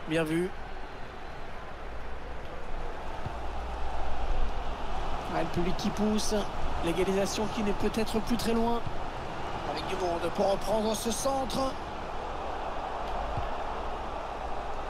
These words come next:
Récupération et peut-être une action dangereuse.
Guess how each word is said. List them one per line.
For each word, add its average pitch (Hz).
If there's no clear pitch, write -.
Récupération 180
et 175
peut-être 185
une 208
action 254
dangereuse. 185